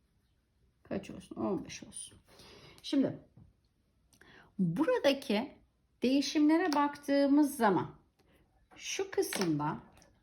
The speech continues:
atar damara yakın olan kısımda kan basıncının ozmotik basınçtan daha yüksek olduğunu görüyoruz.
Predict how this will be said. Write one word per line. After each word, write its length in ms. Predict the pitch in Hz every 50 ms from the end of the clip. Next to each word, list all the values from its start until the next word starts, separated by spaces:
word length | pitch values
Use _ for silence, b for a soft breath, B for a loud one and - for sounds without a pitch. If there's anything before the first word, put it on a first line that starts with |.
| b b _ _ _ _ -
atar 520 | - 196 - - - - 302 349 381 330 330
damara 320 | 294 269 240 226 202 170
yakın 300 | 151 - - - - 277
olan 340 | 277 262 240 196 156 165 160
kısımda 640 | - - - - 302 294 254 175 156 - 247 277 - B B B B B B B _
kan 280 | - - - 269 339 415 480 440 427
basıncının 1000 | - 330 302 311 - 277 262 247 233 214 - 214 202 190 170 170 175 226 269 - - b b b b b b b b b -
ozmotik 920 | - 226 277 294 277 - 320 311 339 330 - - - 440 392 - - -
basınçtan 800 | - 285 285 285 - - 269 269 - - - - - - 392 320
daha 160 | 294 302 294 277
yüksek 400 | 247 226 - - 185 170 - -
olduğunu 360 | - - - - 101 - -
görüyoruz. 640 | - - - - - - - - - - - -